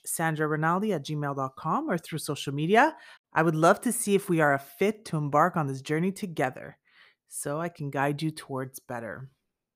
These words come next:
This episode is dedicated to self-love. A lot has been said in recent times about what being selfless is versus selfish.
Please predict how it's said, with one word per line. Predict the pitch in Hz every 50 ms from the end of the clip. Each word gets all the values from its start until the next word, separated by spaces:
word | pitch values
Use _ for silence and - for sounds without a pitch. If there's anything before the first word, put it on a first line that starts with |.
| _ _ _ _ _ _ _ _ _ _ _ _ _ _ _ _ _ _ _ _ _ -
This | 165 254 330 320 -
episode | 220 185 170 196 175 - - 185 175 170 165 160
is | 160 143 143
dedicated | 147 170 175 190 190 190 - 196 196 190 185 185
to | - 165
self-love. | - - 170 160 156 - - 143 147 143 139 117 101 - - - - - - - - _ _ _ _ _ _ _ _ _ _ _ _ _ -
A | 170
lot | 175 180 190 196 214 277
has | 269 285 302 277 262
been | 233 233 226 214
said | - - - 165 156 151 147 151
in | 147 147 147 139
recent | 151 156 156 - - 185 175 -
times | - 160 147 143 139 139 143 139 135 151
about | 143 135 143 139 135 127 127 131 - - - - - - _ _ _ _ _ _ _ _ _ _ _ _ _ _ _ -
what | 151 156 180 220 254 254 220 165
being | - 190 190 190 185 190 185 185
selfless | 175 - - - - - 180 196 196 - - - 220 226 233 226 - - - - -
is | - 156 165 165 165 170 170 165 156
versus | 139 156 160 165 160 - - 170 165 156 - - -
selfish. | - - - - - 127 143 - - - - - - - - - -